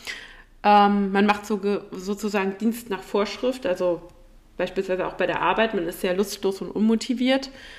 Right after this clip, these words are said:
Man distanziert sich auch von dem nahen Umfeld, ist zynisch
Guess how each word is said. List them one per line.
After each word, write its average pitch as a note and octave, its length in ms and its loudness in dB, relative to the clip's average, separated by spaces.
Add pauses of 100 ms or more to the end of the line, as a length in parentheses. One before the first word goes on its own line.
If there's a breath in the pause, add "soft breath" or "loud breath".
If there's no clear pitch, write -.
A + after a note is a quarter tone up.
(380 loud breath)
Man G3 180 4
distanziert G3+ 540 -4
sich B3 200 -6
auch G#3+ 160 0
von F#3+ 680 -2 (580)
dem G3+ 100 2
nahen F#3 280 2
Umfeld, C4+ 680 0 (340)
ist - 260 -10
zynisch - 580 2